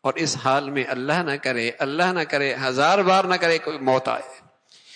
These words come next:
इसलिए कि कभी ऐसा भी होता है कोई गुनाह की नहूसत ऐसे सर चढ़ के बोलती है कि आदमी का खात्मा ईमान पे नहीं रहता। न जाने वो किस गुनाह की नहूसत हो कि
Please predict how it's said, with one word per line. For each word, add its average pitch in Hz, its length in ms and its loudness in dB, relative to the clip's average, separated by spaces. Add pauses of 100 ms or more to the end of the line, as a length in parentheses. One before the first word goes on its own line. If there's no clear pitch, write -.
(200)
इसलिए 139 320 -2
कि 147 120 -4
कभी 143 240 2
ऐसा 131 320 2
भी 165 120 2
होता 143 320 2
है 147 180 2
कोई 170 260 2
गुनाह 165 400 2
की 165 160 0
नहूसत 151 640 2
ऐसे 175 460 2
सर 220 340 2
चढ़ 202 240 2
के 190 180 2
बोलती 160 460 2
है 135 200 4 (380)
कि 160 60 2
आदमी 160 460 2
का 147 180 2
खात्मा 165 600 2
ईमान 147 420 2
पे 135 80 2
नहीं 127 140 -2
रहता। 117 360 -8 (2500)
न 156 140 2
जाने 226 320 4
वो 190 160 4
किस - 300 2
गुनाह 208 300 4
की 214 160 0
नहूसत 208 440 4
हो 226 140 6 (1000)
कि 165 60 -4